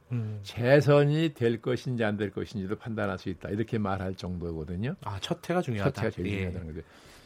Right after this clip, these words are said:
Speaker 2: 우리는 오 년 단임이에요.
Speaker 1: 네.
Speaker 2: 그럴 때 어떻게 보면 첫 해가 더 중요해요.
Speaker 1: 음흠.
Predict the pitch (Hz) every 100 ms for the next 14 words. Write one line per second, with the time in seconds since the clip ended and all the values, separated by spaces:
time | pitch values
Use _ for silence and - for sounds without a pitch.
0 | - - 131 156 202 123 139 147 160 156
1 | - 120 110 101 90 85 101 92 90 120
2 | 101 98 117 139 143 156 147 139 127 139
3 | 147 175 - 135 156 - 95 - 90 87
4 | 85 104 127 90 _ - _ _ - 110
5 | 110 117 120 104